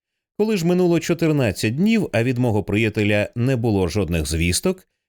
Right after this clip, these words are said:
я мимоволі став, свідомо чи підсвідомо, чекати на лист. В одну з ночей мені наснився сон, що дорогою на кухню,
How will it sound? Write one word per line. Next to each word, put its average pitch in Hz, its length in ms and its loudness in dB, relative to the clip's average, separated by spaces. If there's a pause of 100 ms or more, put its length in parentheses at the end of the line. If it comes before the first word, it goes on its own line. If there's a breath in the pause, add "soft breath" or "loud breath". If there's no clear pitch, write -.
я 147 220 0
мимоволі 165 540 0
став, 160 520 -2
свідомо 113 520 0
чи 117 140 -4
підсвідомо, 220 560 0
чекати 165 480 -2
на 151 140 2
лист. - 420 -4 (560)
В 95 80 0
одну 180 240 0
з 196 60 -2
ночей 160 360 0
мені 165 240 2
наснився 160 520 -2
сон, - 380 -4 (500)
що - 180 -2
дорогою 98 460 0
на 85 140 0
кухню, 87 560 -6